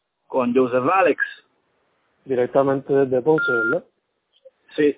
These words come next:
Speaker 1: así mismo es.
Speaker 2: ¿Cómo estás, mano? ¿Todo bien?
Speaker 1: Todo bien, gracias a Dios. ¿Y tu papá?
Speaker 2: Aquí bajo el sol sangermeño.
Speaker 1: <laughs> ¿Bajo qué, perdón? <laughs>
Speaker 2: Bajo el sol sangermeño.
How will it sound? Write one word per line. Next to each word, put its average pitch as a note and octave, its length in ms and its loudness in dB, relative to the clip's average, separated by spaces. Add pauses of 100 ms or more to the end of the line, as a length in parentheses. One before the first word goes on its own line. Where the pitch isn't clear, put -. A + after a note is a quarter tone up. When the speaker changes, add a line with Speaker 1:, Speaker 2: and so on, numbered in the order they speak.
Speaker 1:
así B2 180 -8
mismo C#3 380 2
es. B2 80 -8 (920)
Speaker 2:
¿Cómo C3 200 -4
estás, B2+ 160 0
mano? A#2+ 240 -2
¿Todo A#2+ 260 2
bien? C#3 200 0 (1000)
Speaker 1:
Todo C3+ 320 2
bien, D3+ 220 4
gracias C#3+ 320 0
a C#3+ 120 2
Dios. C#3 160 4
¿Y C3+ 60 2
tu C3+ 120 2
papá? B2+ 340 2 (1600)
Speaker 2:
Aquí B2+ 320 0
bajo C3+ 240 4
el B2+ 100 -2
sol C3 200 0
sangermeño. A#2+ 800 -6 (1300)
Speaker 1:
<laughs> - 280 -12
¿Bajo C#3 220 2
qué, D#3 80 2
perdón? G3 480 4 (120)
<laughs> - 260 -4 (560)
Speaker 2:
Bajo B2 240 2
el A2+ 80 0
sol C#3+ 260 -6
sangermeño. B2+ 760 -4